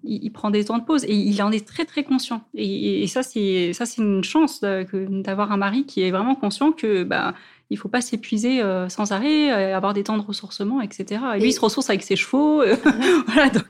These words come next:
Speaker 2: Ouais.
Speaker 1: euh, c'est, c'est, voilà, les chevaux, c'est aussi, euh, la, la pleine présence, parce qu'ils sont connectés, euh, à, vraiment à ce qu'ils, ce qu'ils vivent, euh, et ils sentent surtout, euh, ce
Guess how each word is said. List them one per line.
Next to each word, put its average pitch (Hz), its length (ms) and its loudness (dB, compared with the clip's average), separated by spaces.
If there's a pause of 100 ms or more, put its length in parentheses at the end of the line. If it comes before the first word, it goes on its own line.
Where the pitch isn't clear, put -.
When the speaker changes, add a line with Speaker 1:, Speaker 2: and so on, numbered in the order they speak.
(140)
Speaker 2:
Ouais. 247 220 6
Speaker 1:
euh, 381 200 6
c'est, 208 260 4
c'est, 202 200 0
voilà, 202 400 2
les 185 300 0
chevaux, 247 200 -2
c'est 240 160 -2
aussi, 208 360 2
euh, 175 120 2
la, 170 240 -2
la - 380 -2
pleine 190 220 -2
présence, 277 400 0
parce 190 160 -2
qu'ils 202 120 -2
sont 202 200 -2
connectés, 214 520 0
euh, 175 240 -2
à, 64 180 -4
vraiment 214 300 2
à 208 100 2
ce - 100 -10
qu'ils, 185 280 -6
ce - 60 -12
qu'ils - 160 -6
vivent, 269 240 4
euh, 165 180 2
et - 240 -2
ils 226 180 4
sentent - 540 0
surtout, 254 480 -2
euh, 202 200 0 (260)
ce - 80 -20